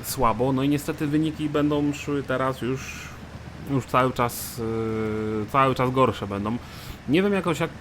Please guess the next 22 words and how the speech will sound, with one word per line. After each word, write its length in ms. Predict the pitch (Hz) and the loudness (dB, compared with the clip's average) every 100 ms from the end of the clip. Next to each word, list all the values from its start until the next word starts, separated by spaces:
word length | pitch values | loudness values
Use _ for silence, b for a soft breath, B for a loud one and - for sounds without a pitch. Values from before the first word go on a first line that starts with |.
| - - | -12 -4
jakoś 300 | 165 160 143 | -2 -2 -2
tak 180 | 175 | -2
mi 120 | 175 156 | -2 -2
się 120 | 160 | 0
udało. 420 | 151 117 113 131 147 - 92 98 - | 2 2 2 0 -2 -10 -10 -8 -4
O, 140 | 120 | -4
czekajcie, 380 | 117 110 101 101 | -4 -6 -6 -4
zobaczymy. 420 | 107 110 127 143 156 - _ _ - | -4 -4 -2 -2 -2 -6 _ _ -18
Trzy 280 | - - 190 | -10 0 4
osiemnaście 540 | 180 160 151 127 - | 4 2 0 -2 -4
to 100 | 101 | -2
jest 160 | 147 135 | 0 2
wynik 260 | 135 120 123 | 2 0 2
Dona. 380 | 147 147 156 156 _ _ _ _ _ - - - - | 2 4 2 -2 _ _ _ _ _ -20 -20 -20 -6
No 160 | 139 156 | 2 4
nie 140 | 160 147 | 6 6
za 80 | 123 | 2
ciekawe. 360 | 110 - 110 95 B B B B | -4 -4 -2 -4 B B B B
E, 180 | 117 131 | 0 0
kolejny 420 | 135 190 190 180 | 4 4 6 2
Scout 340 | - - 170 160 | 0 2 2 2
osiemset. 680 | 143 131 117 147 156 - | 0 0 2 0 0 -6